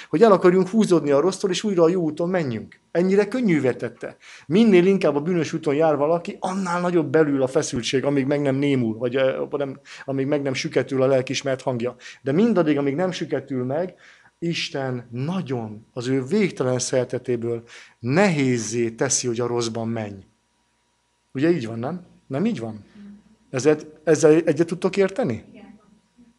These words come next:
Speaker 1: Tényleg így van?
Speaker 2: Igen.
Speaker 1: Isten szól neked, hogy most miért haragszol a másikra? Most miért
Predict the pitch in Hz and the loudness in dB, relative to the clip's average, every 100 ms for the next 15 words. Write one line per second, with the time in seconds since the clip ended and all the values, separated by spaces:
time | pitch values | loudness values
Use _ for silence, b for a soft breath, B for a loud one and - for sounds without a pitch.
0 | - 143 175 226 175 131 131 - - 196 | 4 8 8 8 4 2 0 -8 0 4
1 | 240 - 220 196 190 - 240 269 175 160 | 6 4 4 2 2 -2 -2 2 2 2
2 | 196 180 156 160 151 151 B B B B | -2 -2 -4 -2 -2 -4 B B B B
3 | B 202 240 - 311 311 226 165 170 151 | B -4 -2 0 2 4 4 4 2 0
4 | 135 - 139 131 120 107 127 123 170 196 | 0 -2 0 0 -2 -4 -8 -6 -6 -4
5 | 269 302 285 220 - | -4 -2 2 2 2